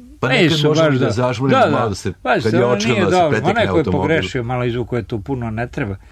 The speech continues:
Speaker 2: Pa ja tu neću da je poštujem. Gde je granica? Onda će svako da procenjuje svaku normu,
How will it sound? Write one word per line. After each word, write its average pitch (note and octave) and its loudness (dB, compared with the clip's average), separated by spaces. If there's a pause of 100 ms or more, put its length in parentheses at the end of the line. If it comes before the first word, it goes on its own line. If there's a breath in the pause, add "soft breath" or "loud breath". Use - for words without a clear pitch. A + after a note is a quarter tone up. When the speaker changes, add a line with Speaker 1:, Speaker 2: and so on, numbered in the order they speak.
(320 soft breath)
Speaker 2:
Pa B2 -4
ja D#3 2
tu E3+ 0
neću D#3 0
da C3 -2
je A#2+ -2
poštujem. A#2+ -8
Gde C3+ 0
je B2+ 0
granica? A2 -2 (1160)
Onda B2 0
će - -6
svako - -4
da B2 -2
procenjuje A#2+ -2
svaku D3+ -4
normu, C#3+ -2